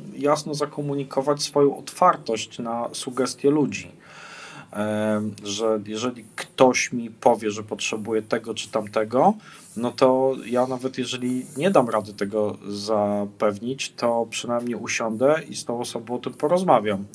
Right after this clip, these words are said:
i być może wspólnie znajdziemy jakieś rozwiązanie. Mm, czasem można wykorzystywać te rzeczy, które już po prostu są, tylko my nie łączymy kropek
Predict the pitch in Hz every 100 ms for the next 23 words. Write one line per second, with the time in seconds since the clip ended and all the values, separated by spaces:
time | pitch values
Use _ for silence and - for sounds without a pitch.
0 | - 107 110 - 127 120 131 - - 135
1 | 117 110 110 117 117 120 135 - 139 143
2 | 156 147 101 87 92 - - - - -
3 | - - 104 107 110 110 104 - 131 -
4 | 131 131 131 135 131 - 127 127 - 127
5 | 131 - 135 127 120 - 139 - - 131
6 | - 143 143 135 160 151 - 208 127 113
7 | 107 123 113 131 135 135 - 143 143 -
8 | 143 - 135